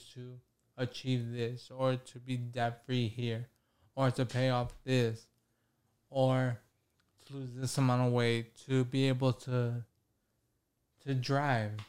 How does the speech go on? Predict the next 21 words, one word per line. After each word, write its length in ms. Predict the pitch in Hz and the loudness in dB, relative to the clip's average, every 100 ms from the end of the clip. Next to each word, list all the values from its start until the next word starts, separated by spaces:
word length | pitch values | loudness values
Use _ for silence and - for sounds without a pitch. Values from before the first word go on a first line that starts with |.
| _ _ | _ _
Because 300 | 131 139 131 | -6 0 4
that 120 | 147 185 | 8 8
was 160 | 190 | 8
really 300 | 143 156 147 | 6 6 4
difficult 440 | 135 127 127 127 113 | 2 -2 -4 -6 -6
for 60 | |
me, 180 | 127 131 | -4 -2
being 300 | 120 127 131 | -2 -4 -8
able 220 | 127 123 | -12 -14
to 160 | - 120 110 | -16 -20 -10
drive. 300 | 120 120 117 | -4 -2 -2
That's 260 | 110 120 - | -2 -4 -2
why 160 | 117 | -4
I 20 | 117 | -2
took 200 | - 127 | -8 -16
out 120 | 117 - | -20 -20
the 60 | |
key 240 | 110 131 139 | -18 -16 -16
and 100 | 135 - | -18 -18
showed 100 | 127 | -20
it. 100 | 120 | -20